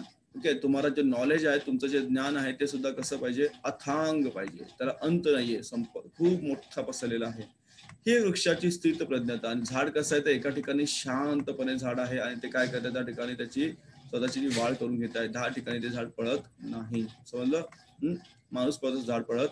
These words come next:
नाही. दुसऱ्यासाठी घाव सोसणे जगणे मजला शिकून गेले. तुम्हाला घाव सोसायचे, तुम्हाला त्रास सहन करायचा, पण कोणासाठी? दुसऱ्यासाठी. असा तुम्हाला निसर्ग या ठिकाणी बऱ्याच गोष्टी सांगत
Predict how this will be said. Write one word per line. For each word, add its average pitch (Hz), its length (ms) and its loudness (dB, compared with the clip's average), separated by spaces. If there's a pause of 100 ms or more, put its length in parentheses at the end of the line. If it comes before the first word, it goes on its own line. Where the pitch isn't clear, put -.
(120)
नाही. 110 440 -6 (600)
दुसऱ्यासाठी 185 640 2
घाव 139 300 2
सोसणे 139 440 0
जगणे 120 320 2
मजला 120 400 0
शिकून 117 320 -2
गेले. 110 140 0
तुम्हाला 147 340 2
घाव 147 220 2
सोसायचे, 160 500 2
तुम्हाला 131 300 0
त्रास 147 300 -2
सहन 151 180 2
करायचा, 143 340 4
पण 123 100 -6
कोणासाठी? 143 800 0 (640)
दुसऱ्यासाठी. 123 920 0
असा 143 280 -2
तुम्हाला 127 320 0
निसर्ग 117 360 -2
या 123 80 0
ठिकाणी 120 580 -2 (440)
बऱ्याच 131 560 2
गोष्टी 131 300 -2
सांगत - 380 -10